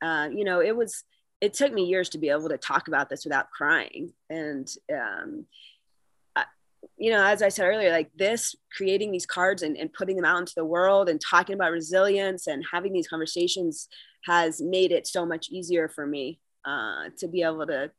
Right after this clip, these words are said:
speak openly and understand and digest what, what has happened and kind of m-, come to peace with it. Um, but it's, it's been a, it's been, it's been hard, and it's been,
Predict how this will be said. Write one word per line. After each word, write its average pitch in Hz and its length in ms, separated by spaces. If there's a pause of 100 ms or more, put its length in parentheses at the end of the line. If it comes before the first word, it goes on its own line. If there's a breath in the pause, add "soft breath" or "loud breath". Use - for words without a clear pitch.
(600)
speak - 280
openly 175 540
and 131 260 (640)
understand 165 800
and 123 260 (300)
digest 165 720
what, 165 280 (320)
what 170 300
has 165 220
happened 165 480
and 139 280
kind 160 260
of 131 160 (1300)
m-, - 400 (120)
come 190 200
to - 120
peace - 340
with 190 160
it. 220 320 (400 soft breath)
Um, 165 440
but 180 160
it's, - 300
it's 196 220
been 226 200
a, 180 240
it's - 220
been, 208 400 (680)
it's - 200
been 226 140
hard, 170 460
and 156 160
it's 165 200
been, 165 500